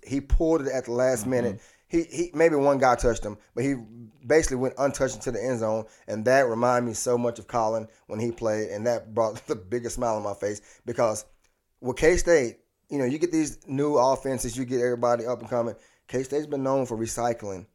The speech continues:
Speaker 1: a lot of plays, and they run it because it works. And football is football, and they do a good job of it.
Speaker 2: It was, it was outstanding to watch. Uh, Adrian Martinez played the best game of his
Speaker 1: Yes.
Speaker 2: career, and
Speaker 1: Yep.
Speaker 2: you know, you hope for the kid that he can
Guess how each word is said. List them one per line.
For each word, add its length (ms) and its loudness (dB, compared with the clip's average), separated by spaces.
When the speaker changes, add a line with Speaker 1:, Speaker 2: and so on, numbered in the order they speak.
Speaker 1:
a 40 -14
lot 220 0
of 80 -6
plays, 440 0
and 100 -10
they 100 -4
run 240 0
it 100 -6
because 260 -6
it 80 -4
works. 340 -2
And 140 -10
football 380 0
is 80 -4
football, 480 -6
and 120 -8
they 80 -2
do 100 -2
a 40 -2
good 140 -6
job 260 0
of 140 -14
it. 60 -20
Speaker 2:
It 100 -8
was, 200 -10
it 120 -8
was 180 -6
outstanding 560 -2
to 80 0
watch. 460 0
Uh, 80 -18
Adrian 260 -2
Martinez 420 0
played 160 -8
the 40 -8
best 260 2
game 140 -6
of 120 -6
his 180 -10
Speaker 1:
Yes. 180 -8
Speaker 2:
career, 320 -2
and 140 -4
Speaker 1:
Yep. 100 -12
Speaker 2:
you 160 -4
know, 80 0
you 260 -4
hope 280 2
for 160 -8
the 80 -4
kid 460 -2
that 140 -4
he 80 -10
can 280 -12